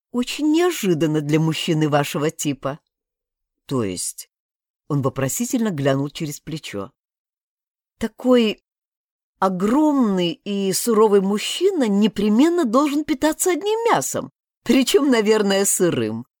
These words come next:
улыбнулась Лавиния. «Вы просто мало общались с некромантами»,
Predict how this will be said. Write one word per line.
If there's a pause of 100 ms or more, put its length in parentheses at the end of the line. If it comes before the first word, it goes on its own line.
(260)
улыбнулась
Лавиния. (1120)
«Вы
просто
мало
общались
с
некромантами»,